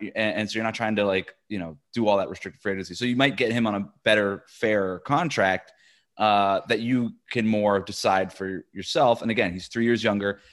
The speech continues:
And then, you know, this is a Hawks team that has not been good defensively for quite a long time. And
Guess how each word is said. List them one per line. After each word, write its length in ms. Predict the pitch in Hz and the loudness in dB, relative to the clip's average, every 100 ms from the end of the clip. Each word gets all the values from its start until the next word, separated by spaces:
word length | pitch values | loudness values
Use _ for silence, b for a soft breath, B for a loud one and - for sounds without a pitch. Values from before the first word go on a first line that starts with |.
| b 117 | b -2
And 140 | 131 | 0
then, 280 | 131 131 - | 2 0 -4
you 60 | 170 | -2
know, 180 | 156 156 | -2 -2
this 120 | 143 | -6
is 60 | 165 | -2
a 80 | 147 | 2
Hawks 260 | 143 147 | 2 0
team 140 | - 165 | -4 0
that 100 | 147 | 2
has 140 | 139 | 2
not 260 | 123 139 104 | 2 0 2
been 200 | 127 131 | 2 4
good 200 | 123 123 | 4 2
defensively 640 | 123 139 139 110 107 110 | 2 0 -2 -6 -4 -4
for 240 | 110 117 107 | -4 -6 -4
quite 240 | 113 113 | 0 2
a 60 | 117 | 2
long 240 | 117 120 | 0 0
time. 340 | 120 139 101 | -4 -2 -2
And 140 | 92 | -4